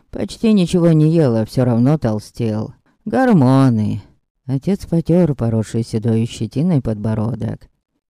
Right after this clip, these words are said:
Его дразнили, били. Он сдачи давал,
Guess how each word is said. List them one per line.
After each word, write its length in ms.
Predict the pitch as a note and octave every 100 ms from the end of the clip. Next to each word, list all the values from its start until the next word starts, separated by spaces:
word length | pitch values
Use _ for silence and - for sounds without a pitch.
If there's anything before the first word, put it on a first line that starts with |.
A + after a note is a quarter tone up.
| _ -
Его 440 | A#2+ B2 B2 C3+
дразнили, 1000 | C3+ C3+ C3 A#2+ A2+ A#2 A#2 G#2+ G#2 G#2+ - -
били. 840 | F#3 G#3+ D#3 A#2 A#2 A#2 G#2 G#2 - _ _ _ _
Он 200 | A#3 B3
сдачи 460 | B2+ G#2 B2+ A#2+ A#2
давал, 500 | A2 A2 G#2+ G#2